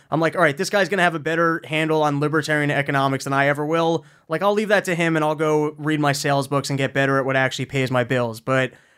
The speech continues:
I've got a lot of kudos to all the people who actually take the time to do their homework and, you know, and read this stuff.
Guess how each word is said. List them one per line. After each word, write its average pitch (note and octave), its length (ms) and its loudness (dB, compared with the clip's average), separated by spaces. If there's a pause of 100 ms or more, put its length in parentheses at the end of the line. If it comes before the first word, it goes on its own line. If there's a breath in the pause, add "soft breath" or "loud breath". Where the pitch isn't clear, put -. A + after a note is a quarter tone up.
(120 soft breath)
I've D#3+ 140 -2
got F#3 120 0
a - 20 0
lot F#3+ 200 2
of F3+ 120 -2
kudos F3+ 400 0
to - 80 -4
all D#3+ 120 2
the D#3 60 0
people D#3 260 -2
who D#3 40 2
actually D3 280 0
take D3 200 0
the C#3+ 80 -6
time C#3 300 0
to C3+ 100 -8
do C#3 80 0
their C3+ 140 2
homework C3 500 0 (320 soft breath)
and, C3+ 460 0
you C#3+ 160 0
know, C3+ 160 2
and C3 100 -2
read C#3+ 160 0
this C3+ 160 0
stuff. B2+ 340 0